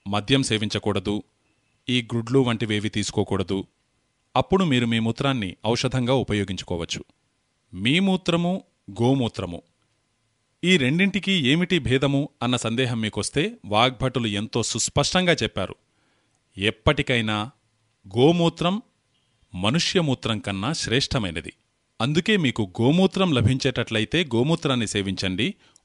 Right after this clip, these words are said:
ఒకవేళ గోమూత్రం లభించకపోతే ఎవరికి వారు తమ మూత్రాన్ని సేవించవచ్చు.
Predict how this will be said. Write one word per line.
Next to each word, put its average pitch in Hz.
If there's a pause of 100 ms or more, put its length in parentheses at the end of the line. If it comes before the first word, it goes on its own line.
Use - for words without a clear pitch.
(120)
ఒకవేళ 131
గోమూత్రం 143
లభించకపోతే 104 (720)
ఎవరికి 156
వారు 120
తమ 117
మూత్రాన్ని 110
సేవించవచ్చు. 101